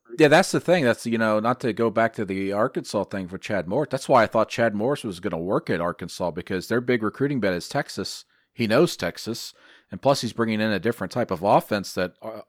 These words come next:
you know, Arkansas hadn't really run since Bobby Petrino was there, and even that wasn't necessarily what he was running. That was more or less,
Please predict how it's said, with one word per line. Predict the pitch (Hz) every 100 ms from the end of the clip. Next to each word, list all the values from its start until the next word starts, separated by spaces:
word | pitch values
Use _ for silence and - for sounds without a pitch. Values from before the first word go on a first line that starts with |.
| -
you | 104
know, | 95 90 - - - -
Arkansas | 156 147 - 123
hadn't | 113 123
really | 120 117
run | 101 107 113 135
since | 104
Bobby | - 123 123
Petrino | 92 - 143 165
was | 101 90
there, | 95 98
and | 98
even | 95
that | 95 123 113
wasn't | 98 90 90
necessarily | 87 98 - 92 85 82 78 _
what | 98 90
he | 120
was | 131 87
running. | 90 87 90
That | 107
was | 98 85
more | 101 92
or |
less, | 92 92 - -